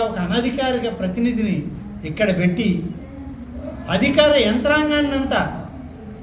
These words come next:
ఆయన ఊడిగం చేయమని చెప్పి ఆదేశాలు ఇస్తే ఆ కర్మ చూడడానికి నేను ఉండాలనా ఇక్కడ? అందువల్లనే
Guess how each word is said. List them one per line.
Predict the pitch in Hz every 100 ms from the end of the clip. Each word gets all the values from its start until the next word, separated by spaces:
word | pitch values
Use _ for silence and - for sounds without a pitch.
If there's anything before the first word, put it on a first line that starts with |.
| -
ఆయన | 185 220 220 170
ఊడిగం | 233 277 269 254 226
చేయమని | 233 226 220 208
చెప్పి | 185 180
ఆదేశాలు | 185 220 214 185 175
ఇస్తే | 175 185 156 139 - - - - - - - - 156
ఆ | 175
కర్మ | 165 185 226 226
చూడడానికి | 202 190 190 180 170
నేను | 160 151
ఉండాలనా | 147 170 147 135 180
ఇక్కడ? | - - 139 185 254 - - - 247 247 240 - - - - - 139
అందువల్లనే | 185 214 214 208